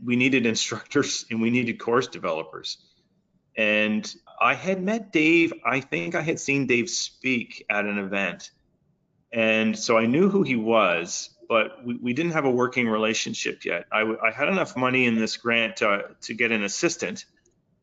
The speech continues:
And the assistant was out at an event and she's like, "Oh, I just saw this guy. He's so polished. I think he'd be great for the course."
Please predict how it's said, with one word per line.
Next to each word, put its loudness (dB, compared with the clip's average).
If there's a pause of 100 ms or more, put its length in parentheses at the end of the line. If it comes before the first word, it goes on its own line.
(240)
And -2
the 2
assistant 0
was 2
out 4
at 2
an 0
event 0
and -10
she's -6
like, -6
"Oh, -6
I -4
just -6
saw -4
this -8
guy. -2
He's -8
so 2
polished. 2 (420)
I -8
think -2
he'd 0
be 2
great 0
for -8
the -4
course." 2